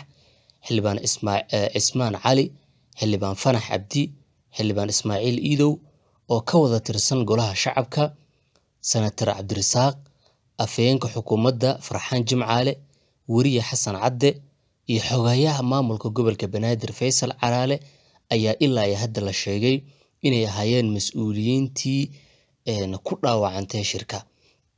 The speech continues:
Ah, ka, ku dhaawacantay weerarkaas, een, gaar ahaan shirkii ka socday Hotel S Y L. Ugu horreyn, weerarka ayaa ku bilowday qarax ismiidaamin ah oo la sheegay in qof lagu soo xiray. Qofkaasna wuxuu ku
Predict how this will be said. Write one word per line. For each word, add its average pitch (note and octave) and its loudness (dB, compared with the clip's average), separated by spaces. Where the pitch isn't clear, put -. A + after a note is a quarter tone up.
Ah, D3 4
ka, F3 0
ku - -6
dhaawacantay G#2+ 0
weerarkaas, A2+ 0
een, G#2 0
gaar G#2+ 2
ahaan A#2 0
shirkii - -2
ka A#2+ -6
socday A2+ 0
Hotel A2+ -2
S G2+ 0
Y F#2 -2
L. F2+ -8
Ugu A2+ -2
horreyn, B2+ 6
weerarka B2 2
ayaa G2+ -2
ku G#2+ -4
bilowday G2 -4
qarax A#2+ -2
ismiidaamin G#2 -2
ah C#3 -2
oo B2 4
la A2 0
sheegay G#2 -2
in B2 -2
qof - -6
lagu A2 -2
soo C#3 0
xiray. D3 0
Qofkaasna A#2+ -2
wuxuu A2 2
ku - -10